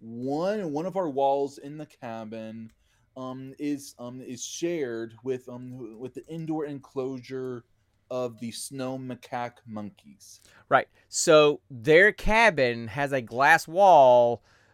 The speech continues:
Speaker 2: where they can watch the monkeys live while they're on their honeymoon.
Speaker 1: <laughs>
Speaker 2: So who's
Speaker 1: And, um, and,
Speaker 2: so,
Speaker 1: and
Speaker 2: so
Speaker 1: there's
Speaker 2: my
Speaker 1: a
Speaker 2: quest-
Speaker 1: pond, there's a hot tub.
Speaker 2: So my question is,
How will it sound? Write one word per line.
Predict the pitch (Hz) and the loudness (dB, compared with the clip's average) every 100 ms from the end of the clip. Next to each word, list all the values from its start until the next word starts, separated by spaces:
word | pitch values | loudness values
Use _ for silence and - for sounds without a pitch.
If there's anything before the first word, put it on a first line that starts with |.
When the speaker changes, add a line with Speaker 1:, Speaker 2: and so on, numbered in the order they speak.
| _ _ _ _ _ _ | _ _ _ _ _ _
Speaker 2:
where | 143 143 | -2 0
they | 139 156 | 2 0
can | - 151 143 | 0 -4 2
watch | 151 170 - - | 4 4 -2 -8
the | |
monkeys | 165 233 226 165 147 139 131 - - _ _ _ _ _ - | 2 4 4 -2 -2 -2 -6 -10 -12 _ _ _ _ _ 4
live | 165 226 165 131 127 123 120 _ _ _ _ _ - | 10 12 12 10 8 2 -6 _ _ _ _ _ 0
while | 135 | 2
they're | 139 139 | 4 4
on | |
their | 139 | 2
honeymoon. | 135 147 131 113 87 - _ _ _ _ _ _ _ | 0 0 -2 -4 -8 -14 _ _ _ _ _ _ _
Speaker 1:
<laughs> | 123 120 _ 175 - | -16 -16 _ -20 -20
Speaker 2:
So | - - | 0 2
who's | 147 202 262 220 | 10 12 12 8
Speaker 1:
And, | 147 156 151 | -2 -4 -6
um, | 127 127 131 131 | -6 -6 -8 -12
and, | 147 156 | -6 4
Speaker 2:
so, | 151 208 151 - _ _ 135 | 10 10 8 -2 _ _ -6
Speaker 1:
and | |
Speaker 2:
so | 135 214 | 6 8
Speaker 1:
there's | 190 | 12
Speaker 2:
my | 226 | 12
Speaker 1:
a | 302 | 12
Speaker 2:
quest- | - 269 208 | 12 12 12
Speaker 1:
pond, | 170 170 151 | 6 -2 -6
there's | 110 104 | -8 -6
a | 98 92 | -6 -4
hot | 156 185 - - | 0 0 0 -6
tub. | 175 170 165 156 - _ _ _ | -2 0 -2 -6 -12 _ _ _
Speaker 2:
So | - 160 | -2 0
my | 165 226 | 6 6
question | 269 202 190 - | 8 6 6 4
is, | 147 143 | -2 -2